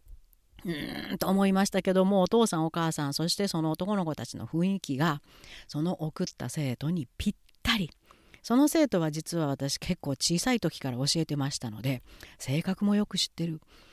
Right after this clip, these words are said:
おと-、日本のお父さんお母さんの方針もよく知ってる。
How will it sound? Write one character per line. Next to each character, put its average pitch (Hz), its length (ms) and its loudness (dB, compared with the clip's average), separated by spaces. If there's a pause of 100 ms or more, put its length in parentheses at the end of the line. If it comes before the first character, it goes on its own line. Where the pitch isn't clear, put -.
(240)
お 180 60 -6
と-、 190 220 -2
日 202 80 4
本 220 160 6
の 214 80 4
お 214 60 2
父 214 140 2
さ 196 120 0
ん 180 40 2
お 180 60 0
母 196 160 2
さ 190 140 0
ん 170 60 2
の 156 120 2
方 185 160 4
針 208 180 2
も 185 120 2
よ 180 100 2
く - 100 -12
知 - 80 -2
っ - 40 -4
て 139 160 -6
る。 135 120 -6